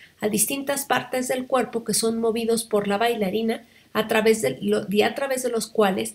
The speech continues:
ella se mueve. La noción de cuerpo-espacio o espacio como cuerpo fue explorada también por Simone Fori, una de las principales creadoras de la danza postmoderna,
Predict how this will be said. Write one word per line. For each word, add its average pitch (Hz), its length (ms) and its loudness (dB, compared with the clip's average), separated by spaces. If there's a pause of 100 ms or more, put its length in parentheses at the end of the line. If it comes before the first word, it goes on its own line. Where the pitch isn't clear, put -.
ella 202 380 2
se - 180 -6
mueve. 190 380 0 (1000)
La 226 120 4
noción 285 400 2 (100)
de 208 220 -2
cuerpo-espacio 240 920 0
o 196 140 -4
espacio 220 500 0
como 175 240 -4
cuerpo 214 540 0 (320)
fue 302 180 8
explorada 254 640 0
también 208 420 0
por 220 140 -4
Simone 208 360 0
Fori, 254 320 0 (360)
una 254 180 4
de 262 80 6
las 220 200 2
principales 214 640 0
creadoras 202 500 0
de 214 80 -2
la 208 100 -2
danza 208 320 -4
postmoderna, 208 720 0